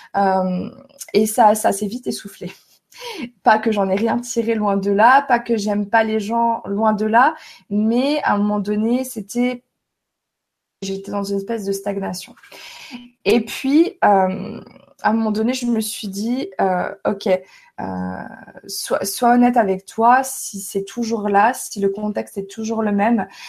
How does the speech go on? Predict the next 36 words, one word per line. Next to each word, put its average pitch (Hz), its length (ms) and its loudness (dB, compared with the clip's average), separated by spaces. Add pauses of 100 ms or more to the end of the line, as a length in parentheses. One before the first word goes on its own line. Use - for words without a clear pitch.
(140)
si - 180 -4
les 233 100 4
problématiques 254 1000 2
qui, 214 400 -4
qui, 202 400 -6 (220)
qui 196 180 -10
sont 202 440 0
là, 233 360 4 (260)
les 214 100 0
choses 233 200 -2
que - 80 -10
tu 226 120 -4
as 208 60 8
reprochées 226 440 -2
aux 220 120 0
autres 240 160 -2
sont - 260 -10
toujours 233 440 -2
là, 247 180 6 (360)
c'est 247 340 -2
qu'il 262 320 4
y 214 60 6
a 202 80 8
vraiment 202 320 2
quelque 240 280 -2
chose 240 320 -2
d'un 208 220 4
effet 214 220 -2
miroir. » 208 500 -2 (1600)
Et 247 100 2
ça 320 120 2
a 330 40 6
été 320 160 2
progressif 220 580 -2
jusqu'à 190 500 -2
récemment 190 580 -2